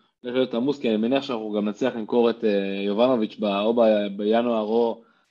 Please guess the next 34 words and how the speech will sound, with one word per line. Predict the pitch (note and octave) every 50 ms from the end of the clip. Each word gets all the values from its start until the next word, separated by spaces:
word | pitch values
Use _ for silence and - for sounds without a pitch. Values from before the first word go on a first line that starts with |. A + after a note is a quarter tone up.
| _ _ _ _
בקיץ, | G2+ - - D3+ F3 F3 E3+ E3 - - _ _ _ _ _ _ _ _ -
ואנחנו | G2 F#2+ G2 G#2 G#2+ G#2+ G#2 G#2 G#2 G#2 G#2 G2+ G#2 G#2 - A2+ G#2
גם | A2 G#2+
נצטרך | A2 G#2+ - - B2 A#2 B2+
לבנות | A#2+ A#2+ B2 A#2+
קבוצה | - - G#2+ G#2+ - - C3 B2 A#2+ A#2+ A#2 A2+ G#2+ G#2 G2+ F#2 - _ _ _ _ _ _
אימתנית, | B2+ A#2+ A2+ G#2+ G#2 - A2+ A#2 B2+ B2+ - -
נקרא | G#2 F#2+ - G2 G2+
לזה | G2+ G2 F#2+ G2
ככה, | F#2+ - G#2 G#2 - A2+
המטרה | G#2 G2 F#2+ G#2+ G#2 A2 A2+
באמת | G#2+ G#2+ G#2+ A2 G#2+
זה | G#2+ A2
לכוון | G2+ - A2 G2+ G#2+ G#2+
כמה | G2 A2+ G#2+ G#2+
שיותר | - G#2+ G2 - G#2
גבוה, | G2+ G#2+ G#2+ A2+ D3 E3
אז | C3+ A2 A#2+
אני | A#2 A2+ A#2
לוקח | A#2 A#2 A2+ D#3 F3 E3+ E3
את | D#3
זה | D3+ C#3
כאיזושהי | C#3+ D3 D3 D#3 E3 D#3 - - C3
עונת | B2+ B2+ C#3+ C#3+ C3+ B2
בנייה, | A#2 A#2 A#2 C3 D#3+ F#3+ G3 F#3+ - _ _ _ _ _
שהמטרה | _ - - A2 A2+ A2+ - - A#2+ B2+
היא | D3+ D#3
לקחת | C3+ A#2+ D3 D3 - D3 C#3+
באליפות, | C3+ B2 B2 A#2 A2 G#2+ A2 - - F3+ F#3+ F#3 - - _ _ _ _ _ _ _ _ -
אה, | G2+ G#2 G#2 G#2 G#2 G2+ G2 G2+ G2+ G2+ G2+ G2+ G2+ G2+ F#2+ -
ולהגיע | - A2 G2+ A2 B2+ C#3+ C#3+ C#3 B2 A#2 A2 A2 A#2 B2 B2 A#2+ A2+ A2+ A2 A2 G#2+ G#2 G#2
לשלב | G2+ G2+ - - B2 A2+ G#2
בתים | G#2+ - A#2+ A2+
בקונפרנס, | A2 G#2 - C3+ C#3+ C#3+ D#3 D#3+ D#3+ E3 E3 D#3+ D#3+ - _